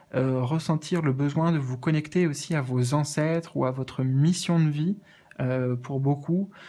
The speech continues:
euh, parce qu'il y a cet éveil en fait. Il y a cet éveil, donc tout simplement, vous allez être dans la recherche, dans la quête de soi, dans la quête de, de choses plus significatives dans votre vie, avec l'envie pour beaucoup, je sens,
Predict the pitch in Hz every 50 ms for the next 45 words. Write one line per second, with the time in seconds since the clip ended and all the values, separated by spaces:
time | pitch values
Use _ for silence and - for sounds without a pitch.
0 | - - - - _ - 127 127 127 127 127 127 127 127 127 127 123 127 123 123
1 | 123 123 147 - - - 180 160 147 - 143 139 - 151 135 139 160 175 170 147
2 | 123 123 120 - 113 107 - - - - 131 123 - - 135 - 139 139 160 165
3 | 170 143 135 135 131 - - - - - - - _ _ - 151 - 160 156 -
4 | 165 175 180 180 165 147 143 135 143 143 156 151 151 - - 139 139 135 135 131
5 | 131 151 151 160 - 170 175 185 - - - - - - - - - - - -
6 | - - - - - _ _ _ _ _ - - 135 127 131 135 131 - 180 175
7 | 170 143 143 139 135 - - - 165 165 143 135 135 135 - - 175 165 156 139
8 | 135 131 127 - - - _ _ _ _ _ _ _ _ _ _ - - _ _
9 | - 143 156 156 - - 202 202 196 196 - 185 175 - 185 170 170 - 180 -
10 | - 160 160 - 196 175 151 135 139 139 139 - 147 139 135 147 196 233 - -
11 | - _ _ _ _ _ _ _ _ _ _ _ _ - - - - 143 147 175
12 | 185 180 - 170 165 160 165 160 151 175 190 196 - 156 147 135 147 151 151 -
13 | 196 196 175 160 151 147 - - 170 180 185 185